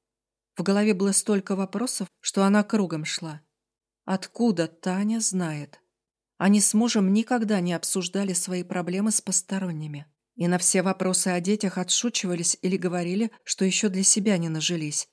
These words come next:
В общем, весь тот стандартный набор, к которому обычно прибегают бездетные пары в попытке скрыть, что у них ни чёрта не выходит. А, впрочем, какая разница откуда?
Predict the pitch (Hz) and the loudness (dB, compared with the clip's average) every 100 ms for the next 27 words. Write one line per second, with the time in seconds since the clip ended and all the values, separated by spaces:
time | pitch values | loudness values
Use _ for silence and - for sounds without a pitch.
0 | _ _ 196 214 - 233 214 208 - 190 | _ _ -2 2 4 4 4 2 2 0
1 | - 190 180 185 180 180 175 180 190 262 | 0 0 0 0 -2 -2 -2 0 0 -2
2 | - _ - 190 202 196 185 185 214 - | -2 _ -2 2 2 4 2 2 2 0
3 | 180 185 180 185 170 160 170 - 175 180 | -2 -2 -2 0 0 0 -4 -2 -4 -4
4 | 180 180 226 202 - 170 - 175 - 170 | -6 -4 -2 -2 -4 -8 -8 -10 -6 -4
5 | - - 233 - _ - - 175 180 175 | -4 -2 -4 -4 _ -10 -2 0 2 0
6 | 175 160 185 175 190 208 190 175 170 175 | 0 0 0 0 0 0 0 -2 -6 -8
7 | 143 139 - _ _ _ _ _ - 190 | -6 -10 -14 _ _ _ _ _ -8 -8
8 | - 208 - 185 185 190 202 196 170 170 | -4 -2 0 -2 -2 0 0 0 -2 -4
9 | 165 - 160 - - 135 139 | -4 -4 -6 -10 -14 -12 -12